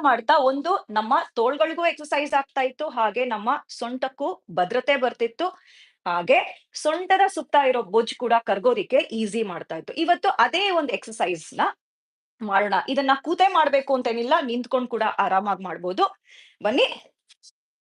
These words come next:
ಪೊಸಿಷನ್, ಯಾವಾಗ್ಲೂ ಪೊಸಿಷನ್ ತುಂಬಾ ಇಂಪಾರ್ಟೆಂಟ್. ಕಾಲ್ನ ಯಾವಾಗ್ಲೂ ನಮ್ಮ ಭುಜದ ಒಂದ್ ಅಳತೆಗೆ ಇಡ್ಕೋಬೇಕು. ಅದ್ ಜೊತೆಗೆ ಸೊಂಟ ಯಾವಾಗ್ಲೂ ಹೀಗೆ ಬೆಂಡ್ ಮಾಡಿರ್ಬಾರ್ದು, ಆದಷ್ಟು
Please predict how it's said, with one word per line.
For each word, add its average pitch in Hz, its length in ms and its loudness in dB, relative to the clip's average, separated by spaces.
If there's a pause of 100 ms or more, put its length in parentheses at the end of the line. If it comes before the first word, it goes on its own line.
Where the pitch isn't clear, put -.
(100)
ಪೊಸಿಷನ್, 262 440 4 (400)
ಯಾವಾಗ್ಲೂ 240 320 4
ಪೊಸಿಷನ್ 226 460 0
ತುಂಬಾ 233 200 2 (100)
ಇಂಪಾರ್ಟೆಂಟ್. 269 420 2 (320)
ಕಾಲ್ನ 277 240 4 (160)
ಯಾವಾಗ್ಲೂ 254 400 2 (120)
ನಮ್ಮ 226 160 0 (200)
ಭುಜದ 233 360 2 (580)
ಒಂದ್ 233 260 -2
ಅಳತೆಗೆ 311 440 4 (100)
ಇಡ್ಕೋಬೇಕು. 175 520 -4 (280)
ಅದ್ 214 180 0
ಜೊತೆಗೆ 359 540 0 (140)
ಸೊಂಟ 320 280 0 (200)
ಯಾವಾಗ್ಲೂ 254 460 2 (560)
ಹೀಗೆ 330 300 2 (320)
ಬೆಂಡ್ 247 340 2
ಮಾಡಿರ್ಬಾರ್ದು, 202 540 2 (200)
ಆದಷ್ಟು 359 440 2